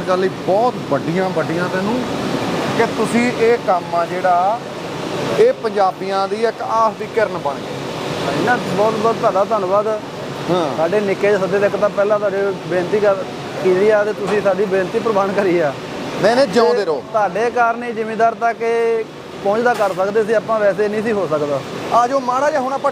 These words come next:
Speaker 1: ਟੈਕਨੀਕਲੀ ਦਿਖਾ ਦਈਏ। ਇੱਕ ਚੀਜ਼ ਮੈਂ ਆਹ ਟਰੈਕਟਰ ਦੀ ਕਹੂੰਗਾ ਵੀ ਥੋੜ੍ਹੀ ਜਿਹੀ ਆਪਾਂ ਲੈਫਟ ਚੱਕ ਕੇ ਦਿਖਾ ਦਈਏ ਬਾਈ,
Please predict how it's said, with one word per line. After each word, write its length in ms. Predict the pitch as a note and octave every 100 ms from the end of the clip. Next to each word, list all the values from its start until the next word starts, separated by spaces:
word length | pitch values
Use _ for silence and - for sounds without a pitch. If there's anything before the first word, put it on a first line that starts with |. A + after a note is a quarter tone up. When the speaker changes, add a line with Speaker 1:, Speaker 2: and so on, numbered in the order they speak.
| C4+
Speaker 1:
ਟੈਕਨੀਕਲੀ 540 | C4 C#4+ D#4+ C#4+ C4+
ਦਿਖਾ 420 | A#3 G#3 F#3+ F3+
ਦਈਏ। 380 | F3+ G#3 A#3+ C#4+ C#4+ - - - - - -
ਇੱਕ 120 | A#3
ਚੀਜ਼ 320 | A#3 B3+ B3 B3
ਮੈਂ 280 | B3 B3+ A#3
ਆਹ 180 | A#3+ C4
ਟਰੈਕਟਰ 400 | C4+ A#3+ - C4
ਦੀ 140 | C4
ਕਹੂੰਗਾ 340 | A#3+ A3 B3
ਵੀ 80 | B3+
ਥੋੜ੍ਹੀ 260 | A3 B3 C4+
ਜਿਹੀ 80 | C#4+
ਆਪਾਂ 160 | C4+
ਲੈਫਟ 320 | A#3 G#3 G#3
ਚੱਕ 240 | G#3 A3+ A3
ਕੇ 60 | B3
ਦਿਖਾ 360 | G3+ - E3+
ਦਈਏ 220 | G#3 B3+ C#4+
ਬਾਈ, 240 | B3+